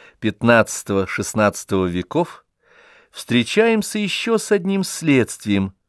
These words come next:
основного факта этого периода. Образование национального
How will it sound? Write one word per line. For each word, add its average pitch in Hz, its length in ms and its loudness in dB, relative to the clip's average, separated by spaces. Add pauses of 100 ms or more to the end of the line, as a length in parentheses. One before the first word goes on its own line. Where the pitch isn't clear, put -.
(140)
основного 113 680 0
факта - 460 2
этого 120 280 -4
периода. 95 520 -10 (1500)
Образование 113 880 4
национального 104 1040 2